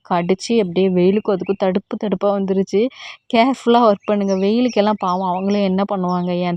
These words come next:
தோட்டத்துல தான் வந்து வாழ்ந்துட்டுருக்காங்க. சரி, ஓகே. அதையும் அப்படியே வந்துட்டு பண்ணிட்டேன். இந்த பாட்டில் சுத்தி, ஆ, என்ன பண்ணேன் அப்படின்னா, அந்த, ம்,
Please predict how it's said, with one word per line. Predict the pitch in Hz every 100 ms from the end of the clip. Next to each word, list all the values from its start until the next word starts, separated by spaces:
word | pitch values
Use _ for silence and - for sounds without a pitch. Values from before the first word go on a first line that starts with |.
| 185
தோட்டத்துல | 185 190 190
தான் | 190
வந்து | 196 185 190
வாழ்ந்துட்டுருக்காங்க. | 180 185 190 180 180 175 175 - - - - _ _ - - _ _ -
சரி, | - 226 208 196 220
ஓகே. | 220 -
அதையும் | 220 202 196 208
அப்படியே | 214 180 202
வந்துட்டு | 196 185 185 -
பண்ணிட்டேன். | 185 180 196 294 - - - -
இந்த | 226 254 311 330 294 233 202
பாட்டில் | 208 208 220 240 220
சுத்தி, | 208 190 _ - 262 302 339 -
ஆ, | 208 208
என்ன | 196 214 247
பண்ணேன் | 214 202 190
அப்படின்னா, | 185
அந்த, | 196 262 240 190 180 180
ம், | 180 170